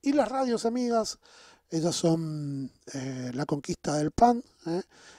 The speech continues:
y De Orugas y Mariposas, retransmiten, eh, los di-, las diferentes producciones, ¿eh? que hago. Entonces le vamos a mandar un, le vamos a mandar un gran saludo a los amigos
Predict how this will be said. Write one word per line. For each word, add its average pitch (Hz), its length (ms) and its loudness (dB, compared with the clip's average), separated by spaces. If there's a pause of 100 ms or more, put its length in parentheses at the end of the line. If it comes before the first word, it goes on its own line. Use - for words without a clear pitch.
(120)
y 160 160 0
De 151 100 2
Orugas 165 380 6
y - 20 -10
Mariposas, 160 580 2 (140)
retransmiten, 226 880 2 (540)
eh, 139 160 -4 (180)
los 160 220 6
di-, 170 160 6
las 156 160 0
diferentes 214 420 4
producciones, 233 1080 8 (320)
¿eh? 160 140 -2 (140)
que 165 160 2
hago. 190 320 8 (1040)
Entonces - 260 -6
le 147 100 0
vamos 143 440 -4
a 147 40 -2
mandar 143 280 0
un, 135 340 -6
le 151 80 2
vamos 160 140 4
a 160 40 2
mandar 156 180 0
un 156 100 0
gran 165 200 2
saludo 151 540 2 (100)
a - 80 -6
los 135 180 -6
amigos 196 460 6